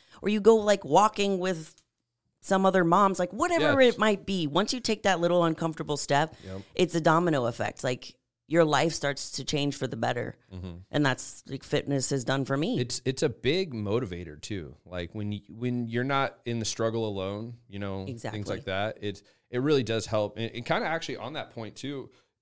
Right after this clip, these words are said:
Speaker 2: you know, with you in competing in bodybuilding and stuff like that, what is, what do you think is probably your biggest motivator? Like, what motivates you to continue going? 'Cause for people that
Speaker 1: Good
Speaker 2: don't
Speaker 1: question.
Speaker 2: compete,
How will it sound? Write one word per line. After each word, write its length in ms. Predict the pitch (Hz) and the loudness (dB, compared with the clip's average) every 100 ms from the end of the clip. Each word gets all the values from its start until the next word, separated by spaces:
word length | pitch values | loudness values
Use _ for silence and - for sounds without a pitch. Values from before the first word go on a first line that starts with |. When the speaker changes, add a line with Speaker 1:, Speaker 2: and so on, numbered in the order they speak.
| _ | _
Speaker 2:
you 140 | 160 | -6
know, 260 | 147 127 - _ | -6 -6 -14 _
with 260 | 156 165 - | -2 -2 -2
you 340 | 131 196 214 | -4 -2 -2
in 180 | 190 151 | -2 -2
competing 580 | - 123 - 139 147 120 | -2 -4 -4 -4 -4 -4
in 100 | 104 | -6
bodybuilding 720 | 98 110 123 113 110 104 101 | -4 -4 -4 -6 -6 -6 -10
and 100 | 92 | -10
stuff 200 | - 104 | -10 -8
like 140 | 104 | -6
that, 200 | 110 107 | -4 -6
what 220 | 98 123 170 | -6 -6 -6
is, 340 | 151 - - _ _ _ _ 104 | -6 -8 -12 _ _ _ _ _
what 120 | 131 | -12
do 40 | |
you 100 | 160 | -10
think 200 | 127 147 131 | -10 -6 -6
is 180 | 104 | -8
probably 440 | - - 107 107 104 | -10 -10 -8 -6 -10
your 340 | - 98 90 - _ | -10 -12 -12 -16 _
biggest 300 | 110 104 98 | -10 -10 -10
motivator? 520 | 95 92 90 87 80 82 | -8 -8 -8 -12 -12 -14
Like, 120 | 80 | -10
what 160 | 101 92 | -10 -8
motivates 560 | 90 92 82 82 80 | -8 -10 -10 -14 -14
you 80 | 87 | -16
to 80 | 82 | -14
continue 440 | - 90 98 90 82 | -14 -14 -12 -12 -12
going? 280 | 85 82 | -12 -14
'Cause 240 | - 98 - - _ _ | -12 -12 -12 -20 _ _
for 140 | 117 | -8
people 260 | 180 202 170 | -4 -2 -2
that 180 | 123 - | -2 -2
Speaker 1:
Good 100 | 120 | -2
Speaker 2:
don't 140 | 123 | -2
Speaker 1:
question. 220 | 123 104 | -6 -6
Speaker 2:
compete, 400 | - 127 107 85 | -6 -4 -4 -8